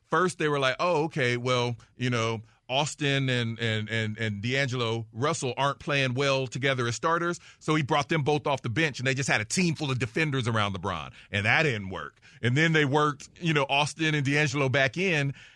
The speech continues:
and I feel like they're kind of finding their level. Everyone, they, they've got a good mix of shooting,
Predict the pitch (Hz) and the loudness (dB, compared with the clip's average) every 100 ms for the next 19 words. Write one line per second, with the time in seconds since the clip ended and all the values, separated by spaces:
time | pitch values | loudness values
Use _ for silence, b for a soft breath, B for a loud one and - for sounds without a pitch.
0 | B _ 165 156 - 226 240 226 196 151 | B _ 0 0 0 0 2 2 0 0
1 | 185 196 180 - 170 175 165 151 151 170 | 0 0 -2 -2 -2 0 0 0 0 -2
2 | 95 113 143 156 160 139 143 123 143 131 | -2 -2 -2 0 0 0 -4 -2 -2 2
3 | 143 139 127 139 165 156 160 - 123 - | 0 0 -2 0 0 0 -2 -2 -4 -2
4 | 170 170 160 160 | -2 -2 -2 -4